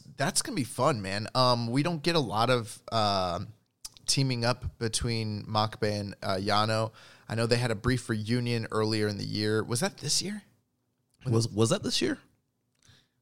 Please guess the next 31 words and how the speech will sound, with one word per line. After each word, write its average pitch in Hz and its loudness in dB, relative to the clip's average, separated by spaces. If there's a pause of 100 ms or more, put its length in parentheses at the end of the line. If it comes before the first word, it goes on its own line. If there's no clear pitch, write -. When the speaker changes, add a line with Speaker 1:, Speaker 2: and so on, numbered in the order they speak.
(160)
Speaker 2:
Was 107 2
it, 147 8
was 127 0
it 160 2
last 104 2
year? 80 -4
Speaker 1:
It 110 -8
wasn't 135 -2
last. 131 -4 (240)
Man, 127 2
this 165 2
year 165 2
is, 113 -2
like, 98 -6 (220)
<clears throat> 254 -8
so - 0
much 160 0
stuff 113 2
has 120 -4
happened. 104 -2
It's 90 -4
kinda 113 -4
crazy. 110 -2
Yeah, 123 0
I 113 0
think 160 -4
that 190 0
their, 123 4
uh, 101 0
reunion 113 -2
was, 101 -4